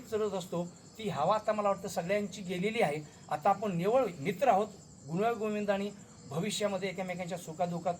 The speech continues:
उतरू आणि पुढे जाऊ. मनापासून मॉर्निंग वॉकच्या वतीने शुभेच्छा व्यक्त करतो, थांबतो. धन्यवाद. आनंद आहे आपल्या सर्वांच्या उपस्थितीमध्ये हा अगणित असा सोहळा या ठिकाणी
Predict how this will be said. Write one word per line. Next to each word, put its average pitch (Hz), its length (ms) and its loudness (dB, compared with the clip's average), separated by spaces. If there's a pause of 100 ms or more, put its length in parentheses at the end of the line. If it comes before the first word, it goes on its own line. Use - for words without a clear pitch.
उतरू 208 300 -2 (460)
आणि 151 160 0
पुढे 185 360 0
जाऊ. 190 260 2 (400)
मनापासून 208 600 0 (340)
मॉर्निंग 185 260 0
वॉकच्या 180 300 2
वतीने 170 340 -4 (320)
शुभेच्छा 165 320 -4
व्यक्त 175 340 -4
करतो, 196 360 -4
थांबतो. 147 380 -6 (240)
धन्यवाद. 135 340 0 (2000)
आनंद 202 300 0
आहे 180 220 4 (640)
आपल्या 190 220 -2
सर्वांच्या 175 440 0
उपस्थितीमध्ये 180 720 -6
हा 151 480 -6 (360)
अगणित 202 380 -4
असा 160 240 -4
सोहळा 143 480 -4 (240)
या 147 100 -2
ठिकाणी 143 400 -10